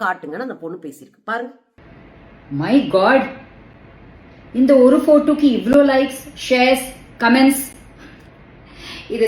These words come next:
Speaker 2: சரவணன் இருக்க பயமே அப்படின்னு ஒரு படம் பண்ணேன் நான் உதயா சாரோட. அப்போ எடுத்த செல்ஃபி.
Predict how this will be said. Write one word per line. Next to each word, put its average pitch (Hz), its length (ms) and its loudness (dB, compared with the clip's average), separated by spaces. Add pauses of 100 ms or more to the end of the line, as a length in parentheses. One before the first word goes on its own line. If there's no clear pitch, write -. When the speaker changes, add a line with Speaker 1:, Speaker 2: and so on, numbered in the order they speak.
Speaker 2:
சரவணன் 247 400 0
இருக்க 220 180 0
பயமே 190 420 0
அப்படின்னு 180 320 -6
ஒரு 170 80 -4
படம் 165 320 -6
பண்ணேன் 151 300 -2
நான் 147 200 -4
உதயா 165 240 -6
சாரோட. 151 320 -10 (680)
அப்போ 226 220 -6
எடுத்த 202 220 -2 (160)
செல்ஃபி. 160 340 -6